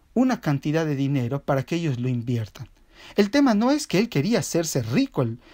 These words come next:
el dueño, porque Él ya era rico. Lo que Él quería es que sus siervos tomaran los recursos, los invirtieran, trabajaran y pudieran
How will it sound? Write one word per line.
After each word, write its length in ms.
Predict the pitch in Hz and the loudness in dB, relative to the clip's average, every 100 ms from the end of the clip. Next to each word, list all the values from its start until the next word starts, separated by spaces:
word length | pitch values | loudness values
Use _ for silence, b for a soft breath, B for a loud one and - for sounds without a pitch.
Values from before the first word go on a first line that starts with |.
| B B | B B
el 180 | 131 120 | -4 0
dueño, 380 | 135 131 113 113 | 2 2 0 -4
porque 200 | 143 175 | -2 0
Él 80 | 190 | 0
ya 200 | 180 262 | 2 2
era 160 | 254 | 2
rico. 380 | 127 131 - 123 B B B | 0 -4 -4 -12 B B B
Lo 140 | 143 151 | 0 2
que 80 | 247 | 2
Él 100 | 240 | 2
quería 340 | 190 202 214 | 0 2 0
es 120 | 202 | 0
que 120 | - | -2
sus 380 | 151 - 175 147 | -2 -2 -4 -4
siervos 760 | - 214 233 156 131 135 151 - | -2 0 2 2 0 -2 -4 -4
tomaran 520 | - 160 170 262 277 220 | 0 2 2 0 0 0
los 120 | 147 | 0
recursos, 640 | 156 - 143 113 - 135 - | -2 -2 -4 -2 -6 -8 -6
los 420 | - 127 233 254 220 | -2 2 2 2 -2
invirtieran, 800 | 190 170 175 175 135 117 131 165 B B B B B B | 0 -2 -2 -2 -2 0 -4 -6 B B B B B B
trabajaran 880 | - 214 285 220 - 143 123 139 185 - | 4 4 4 2 2 0 2 -2 -4 -4
y 100 | 151 | -2
pudieran 600 | 165 156 190 202 160 | 0 0 0 0 -2